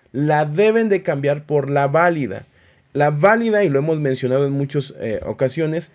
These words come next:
tienen que ir directamente a, este, formación continua de su estado y ahí hacer el cambio. Esta solita de que dice, eh, felicidades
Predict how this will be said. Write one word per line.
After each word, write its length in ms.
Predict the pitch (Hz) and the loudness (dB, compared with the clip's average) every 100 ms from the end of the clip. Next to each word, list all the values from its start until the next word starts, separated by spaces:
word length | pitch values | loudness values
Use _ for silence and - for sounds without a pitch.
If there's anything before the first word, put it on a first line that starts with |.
| _ _ | _ _
tienen 240 | 175 185 | -2 0
que 120 | 185 196 | 0 -2
ir 160 | 165 | -2
directamente 1040 | 151 170 202 202 220 202 175 170 165 160 - | 0 2 2 2 -2 0 -2 -2 -4 -6 -6
a, 380 | 123 123 123 123 | -4 -2 -2 -4
este, 760 | 110 104 - - - 104 98 101 | -4 -6 -6 -18 -8 -4 -4 -4
formación 520 | 127 123 131 - 170 | -2 0 -2 -4 -6
continua 580 | 160 185 165 160 156 151 | -2 -4 -2 -6 -4 -2
de 120 | 147 | -2
su 100 | 160 | -2
estado 460 | 165 180 139 117 143 _ _ _ _ | -4 -2 -2 -2 -10 _ _ _ _
y 100 | 139 | -2
ahí 320 | 151 170 190 208 | 0 4 4 4
hacer 320 | 147 139 165 | -2 -2 2
el 220 | 170 165 147 | 2 2 0
cambio. 440 | 170 165 120 92 _ _ _ _ - | 0 0 -4 -8 _ _ _ _ 2
Esta 320 | 226 262 247 | 2 4 0
solita 380 | 233 180 202 196 | -2 -4 -2 -2
de 100 | 156 | 0
que 100 | 143 | -2
dice, 600 | 139 151 - 170 156 147 | -4 -4 -2 0 0 -2
eh, 300 | 117 110 104 | -4 -4 -4
felicidades 760 | - 117 117 131 139 160 180 | -4 -6 -6 -4 0 0 -2